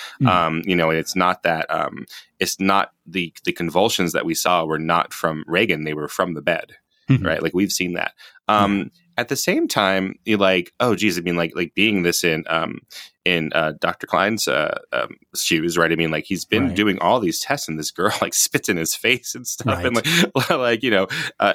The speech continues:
Speaker 2: e-, maybe he's cutting some corners here and there without realizing it. But, I mean, he's, he's putting, he's putting effort into this case, you know.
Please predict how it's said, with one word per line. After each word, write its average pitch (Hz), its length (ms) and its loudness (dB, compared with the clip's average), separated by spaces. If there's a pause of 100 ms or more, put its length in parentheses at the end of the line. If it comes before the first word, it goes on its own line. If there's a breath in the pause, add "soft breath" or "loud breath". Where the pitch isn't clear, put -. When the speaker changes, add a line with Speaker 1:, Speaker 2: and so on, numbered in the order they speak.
Speaker 2:
e-, 110 180 -2
maybe 117 300 2
he's 92 320 -2
cutting 101 260 0
some 85 200 -4
corners 95 440 2
here 90 120 2
and 82 100 2
there 85 100 4
without 80 300 0
realizing 85 480 0
it. 73 160 -8
But, 80 100 -8
I 78 60 -6
mean, 78 140 -8
he's, 131 240 -4
he's 147 200 -4
putting, 175 480 -4
he's 151 160 -8
putting 131 220 -4
effort 120 240 0
into 85 180 -4
this - 260 -8
case, - 340 -8
you 85 80 -4
know. 67 100 -6